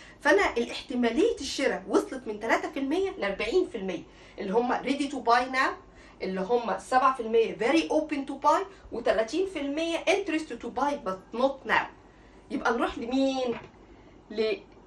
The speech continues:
number three، point number three من visible target techniques. Point one، select a target، ال narrow target market. Number two، create a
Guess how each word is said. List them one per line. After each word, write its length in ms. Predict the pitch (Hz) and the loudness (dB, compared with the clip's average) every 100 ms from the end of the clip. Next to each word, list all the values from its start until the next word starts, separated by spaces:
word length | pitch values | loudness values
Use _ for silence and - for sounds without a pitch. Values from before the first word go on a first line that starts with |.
| - 233 | -2 8
number 380 | 320 392 320 320 302 | 8 8 4 4 4
three، 500 | 302 302 - - 311 | 6 6 2 2 8
point 360 | 349 381 - 254 | 10 8 2 6
number 360 | 285 285 254 - 240 | 6 6 -2 -4 0
three 220 | 302 302 - - - - | 2 2 -2 -20 -20 -8
من 320 | 226 269 240 | 0 0 0
visible 380 | 277 294 233 226 254 | -2 -2 2 2 4
target 340 | 226 226 233 196 | 0 -2 -8 -10
techniques. 400 | - 269 - - - - | -4 -4 -4 -14 -6 6
Point 300 | 247 247 233 | 8 8 2
one، 300 | 233 240 190 - | 2 2 2 -4
select 480 | 202 185 254 254 - 226 | -8 0 0 0 -10 -8
a 60 | 196 - 254 | -8 2 4
target، 460 | 240 190 190 - - | 4 2 -8 -10 -6
ال 220 | 185 190 | -4 2
narrow 340 | 247 294 262 285 | 6 6 6 2
target 340 | 277 269 277 | 2 0 2
market. 300 | 294 294 311 - - - - | 2 2 -2 -6 -16 -20 0
Number 360 | 240 269 262 240 - | 2 4 2 0 2
two، 140 | 311 - - | 2 2 0
create 400 | 226 190 247 302 | 0 2 0 0
a 100 | - | 2